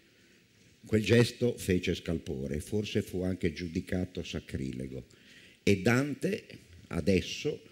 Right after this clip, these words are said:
lo racconta per ristabilire la verità dei fatti, e questo sia suggel cognomo Sganni.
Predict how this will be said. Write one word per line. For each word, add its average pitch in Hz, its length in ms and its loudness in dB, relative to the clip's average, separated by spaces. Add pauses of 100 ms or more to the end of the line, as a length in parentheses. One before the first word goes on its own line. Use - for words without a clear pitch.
(360)
lo 135 200 6
racconta 139 640 0
per 110 260 6
ristabilire 123 920 2
la 107 140 0
verità 104 520 2
dei 95 200 0
fatti, - 580 -6
e 104 180 2
questo 143 520 -2
sia 110 340 0
suggel 87 680 -2 (200)
cognomo 92 720 -4 (100)
Sganni. 73 640 -4